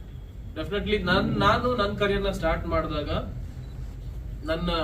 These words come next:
ನಾನ್ ಆಗ್ಲೇ ಹುಡುಗ, ಹುಡುಗರ ಹತ್ರ ಶೇರ್ ಮಾಡ್ತಿದ್ದೆ, ನನ್ನ ಫಸ್ಟ್ ಸೀರಿಯಲ್ ಅಲ್ಲಿ ನಾನ್ ಆಕ್ಟ್ ಮಾಡಿದ ಫಸ್ಟ್ ಎಪಿಸೋಡ್ ಇವತ್ತಿಗೂ ನೋಡಿದ್ರೆ ನನಗ್ ನಗು ಬರುತ್ತೆ. ಅದಾದ ನಂತರ ಅಂದ್ರೆ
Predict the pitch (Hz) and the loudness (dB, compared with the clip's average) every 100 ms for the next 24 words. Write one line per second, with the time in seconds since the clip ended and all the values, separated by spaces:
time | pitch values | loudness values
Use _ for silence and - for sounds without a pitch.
0 | 131 - - - - - 175 160 180 202 | -2 -6 -10 -12 -10 -4 0 0 2 0
1 | 175 165 170 160 180 185 185 185 175 - | 0 -2 -6 -2 0 2 2 2 2 2
2 | 185 185 160 - - - - - - - | 0 2 0 0 -2 -2 0 2 2 -2
3 | - - 175 214 208 202 247 240 - 233 | -4 -2 0 0 0 2 2 0 -4 -2
4 | 220 220 214 214 208 170 180 185 - 156 | 0 2 2 2 2 2 2 0 -4 -4
5 | 175 - 180 170 165 - 165 170 180 185 | -4 -2 0 0 -2 0 0 0 -2 0
6 | 175 156 147 165 - 180 - 151 180 - | 0 0 0 0 0 -2 -2 -2 0 0
7 | 202 190 170 185 170 156 - - - - | 0 0 2 2 0 -2 -4 -6 -6 -6
8 | - - - - - - - - - - | -8 -8 -8 -8 -8 -10 -10 -10 -8 -6
9 | 156 165 214 220 254 226 226 262 269 - | 0 6 6 6 0 0 2 2 2 -2
10 | - - - - - - - 180 202 180 | -8 -8 -8 -6 -6 -6 -2 2 4 4